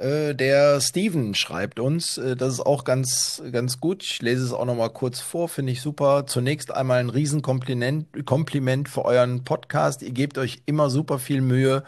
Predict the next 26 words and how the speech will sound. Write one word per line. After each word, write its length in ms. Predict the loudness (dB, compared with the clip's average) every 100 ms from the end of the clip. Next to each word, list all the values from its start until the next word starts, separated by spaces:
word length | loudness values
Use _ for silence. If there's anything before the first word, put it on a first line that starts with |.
| -14 -20 -20 -20 -20 -6
und 140 | -2
die 120 | -2
Themen 360 | 2 4 4 2
und 160 | 0 0
Infos 380 | 0 0 -2
sind 240 | -2 -2 -2
einfach 320 | -2 0 -2
spitze." 560 | -2 -6 -2 -4 -2 -2
Also 200 | 2 2
auch 180 | 2
noch 120 | 2 4
mal 180 | 4
danke, 1080 | 4 2 2 0 2 0 -4 -4 0 2 0 0
äh, 40 |
an 140 | 0
dich, 180 | 0 -2
Steven, 420 | -4 -4 -4 -2
dafür. 560 | 2 2 2 2 4 2 -4 -14 -16 -10
Und 220 | 2 6
du 120 | 8
hast 160 | 8 6
aber 180 | 4 6
auch 100 | 6
noch 100 | 4
eine 160 | 2
Frage. 800 | -2 2 6 6 4 0 0 -4